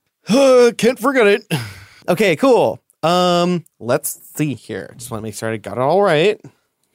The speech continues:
Speaker 2: my God, there's so much paperwork here. I don't even need this anymore. All right, so, uh, oh boy, here we go. Setting that up.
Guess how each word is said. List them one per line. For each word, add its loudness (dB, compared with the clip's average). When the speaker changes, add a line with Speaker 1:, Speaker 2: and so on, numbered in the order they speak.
Speaker 2:
my -4
God, -4
there's -8
so -2
much -2
paperwork -2
here. -4
I -8
don't -4
even -4
need 0
this -4
anymore. -8
All 0
right, -2
so, -2
uh, 0
oh -2
boy, -8
here -12
we -6
go. -2
Setting -4
that 0
up. -2